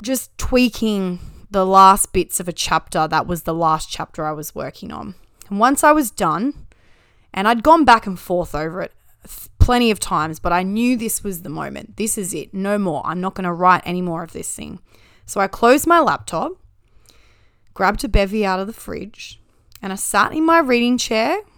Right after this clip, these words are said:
which I still own to this day, and just had a little moment to myself thinking about what I'd just completed. I think I got very contemplative and was looking out the window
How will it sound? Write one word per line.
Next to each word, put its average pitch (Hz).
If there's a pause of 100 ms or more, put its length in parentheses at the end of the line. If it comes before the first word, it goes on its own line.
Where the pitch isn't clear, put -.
(100)
which 220
I 170
still 180
own 190
to 202
this 214
day, 180 (1080)
and 233
just 269
had 339
a 370
little 339
moment 240
to -
myself 202
thinking 190
about 165
what 175
I'd 160
just 165
completed. 165
I -
think 392
I 440
got 247
very 208
contemplative 170
and 170
was 170
looking 185
out 165
the 175
window 165